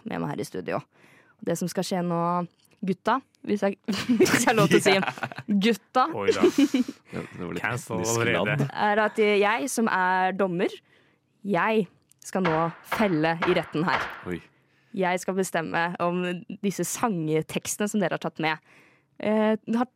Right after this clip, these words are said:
Speaker 1: tålt tidens tann, om de fortsatt står, om det er OK doke å, eh, bruke disse sangene, rett og slett. Eh,
Speaker 3: Mm.
Speaker 1: blir de felt i retten eller ikke? Har
Speaker 2: Mm.
Speaker 1: jeg,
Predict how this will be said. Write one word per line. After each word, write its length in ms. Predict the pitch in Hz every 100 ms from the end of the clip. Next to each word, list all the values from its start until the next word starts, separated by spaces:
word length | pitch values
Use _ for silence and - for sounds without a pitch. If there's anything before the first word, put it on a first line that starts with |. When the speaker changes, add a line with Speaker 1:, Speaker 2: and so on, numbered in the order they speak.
| _
Speaker 1:
tålt 260 | - 226 220
tidens 380 | 220 175 196 -
tann, 180 | 208 339 - _ _ _ -
om 160 | 226
de 80 | 233
fortsatt 380 | 233 214 - 208
står, 300 | - - 202 - _
om 100 | 226
det 100 | 226
er 160 | 208 202 -
OK 360 | 220 214 - 208
doke 520 | 196 185 - 240 262 - _ _ _ _
å, 100 | 214 214 208
eh, 380 | 208 208 208
bruke 360 | 202 202 180 190
disse 220 | 185 -
sangene, 400 | 180 180 165 156 - _ _ _ _
rett 140 | 220 214
og 80 |
slett. 380 | 214 233 - - _ _ _ _ _
Eh, 380 | 208 202 196 202
Speaker 3:
Mm. 40 | 110 -
Speaker 1:
blir 180 | 180 175
de 80 |
felt 280 | 175 165 -
i 60 | 165
retten 380 | 165 - 175 160
eller 180 | 151 151
ikke? 300 | - - 160 _ _
Har 240 | 127 185
Speaker 2:
Mm. 40 | 175
Speaker 1:
jeg, 420 | 180 185 190 190